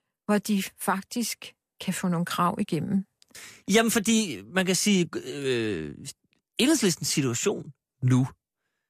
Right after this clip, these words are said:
Speaker 2: minder jo meget om Dansk Folkepartis
Speaker 1: Mm.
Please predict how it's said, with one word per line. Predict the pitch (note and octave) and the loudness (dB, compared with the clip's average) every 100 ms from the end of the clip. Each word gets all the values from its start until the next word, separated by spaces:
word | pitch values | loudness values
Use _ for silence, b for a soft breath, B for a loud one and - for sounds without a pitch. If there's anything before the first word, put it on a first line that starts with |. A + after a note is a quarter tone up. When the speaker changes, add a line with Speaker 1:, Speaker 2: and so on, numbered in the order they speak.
| _ - | _ -4
Speaker 2:
minder | B2+ D3+ G3 | 0 2 2
jo | G3+ F3+ | 2 2
meget | C3+ D3 | 2 0
om | E3 | -2
Dansk | C#3 - | -4 -4
Folkepartis | A#2+ C3+ C3+ A#2+ - - - G#3 | -6 -6 -8 -6 -6 -10 -8 -4
Speaker 1:
Mm. | G3+ | -4